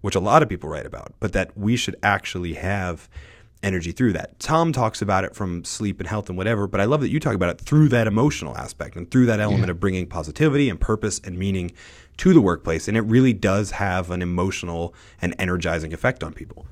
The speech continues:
Speaker 2: Yeah, and, and I think just for those who need to have a sense of kind of, you know, there's some science, let me say that. There's some science behind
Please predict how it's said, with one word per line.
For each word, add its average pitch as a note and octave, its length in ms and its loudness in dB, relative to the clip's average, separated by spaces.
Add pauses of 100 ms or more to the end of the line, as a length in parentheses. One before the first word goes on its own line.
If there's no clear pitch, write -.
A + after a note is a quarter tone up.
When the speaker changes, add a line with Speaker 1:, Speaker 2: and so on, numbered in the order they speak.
(280)
Speaker 2:
Yeah, E3 320 6
and, D3+ 420 2
and E3 140 4
I E3 60 6
think F3 260 2
just E3 200 4
for D#3 120 6
those C3 400 10
who A2+ 420 8
need A#2+ 380 6
to A#2 100 2
have G2+ 680 6
a G2+ 100 4
sense G#2 420 4
of F#2 540 4 (340)
kind A2 180 4
of, F#2+ 220 2 (200)
you B2+ 120 4
know, A#2 60 10
there's A#2+ 180 6
some B2+ 120 6
science, A2+ 420 6
let G#2 40 2
me G#2+ 60 2
say G2 200 2
that. D#2+ 260 2
There's G#2 180 4
some G2+ 140 4
science G#2 440 6
behind F2+ 680 4